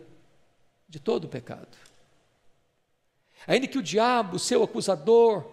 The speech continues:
jogue na sua cara os seus erros, os seus pecados, as suas mazelas, saiba de uma coisa: o seu advogado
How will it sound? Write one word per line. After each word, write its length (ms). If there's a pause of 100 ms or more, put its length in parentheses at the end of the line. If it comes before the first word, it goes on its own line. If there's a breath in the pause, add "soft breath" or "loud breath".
(600 soft breath)
jogue 440
na 120
sua 180
cara 440
os 80
seus 300
erros, 440
os 100
seus 200
pecados, 500
as 80
suas 260
mazelas, 840 (360 soft breath)
saiba 460
de 120
uma 120
coisa: 640 (1600)
o 40
seu 320
advogado 680